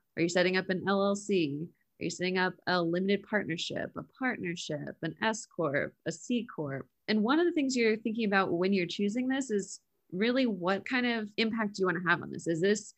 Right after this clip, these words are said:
your baby, your business, you're running the whole thing just by yourself or just you and a close friend?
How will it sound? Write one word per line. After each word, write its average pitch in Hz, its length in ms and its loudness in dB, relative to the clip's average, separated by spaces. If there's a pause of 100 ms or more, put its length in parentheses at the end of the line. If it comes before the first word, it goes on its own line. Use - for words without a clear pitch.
(380)
your 202 240 6
baby, 190 380 8
your 180 280 6
business, 175 460 2
you're 180 160 4
running 175 260 2
the 175 60 -6
whole 175 280 -6
thing 170 300 2
just 175 180 0
by 170 100 4
yourself 170 540 2
or 156 80 -4
just 160 220 -8
you 185 140 2
and 170 80 0
a 156 40 -6
close 175 320 0
friend? 190 480 0